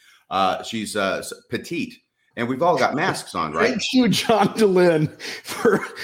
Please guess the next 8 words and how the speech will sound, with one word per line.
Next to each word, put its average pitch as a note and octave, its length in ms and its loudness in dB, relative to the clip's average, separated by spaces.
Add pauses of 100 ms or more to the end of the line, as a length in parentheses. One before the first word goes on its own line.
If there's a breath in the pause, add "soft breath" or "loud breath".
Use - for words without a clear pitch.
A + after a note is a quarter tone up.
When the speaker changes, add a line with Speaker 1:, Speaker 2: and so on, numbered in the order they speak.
(100)
Speaker 2:
for F#3+ 180 4
paying - 540 0
for G#3 260 4
my E3 200 4
first F3 380 0
class - 600 -4 (260)
flight. - 160 -2 (140)
Speaker 1:
Should, - 200 -8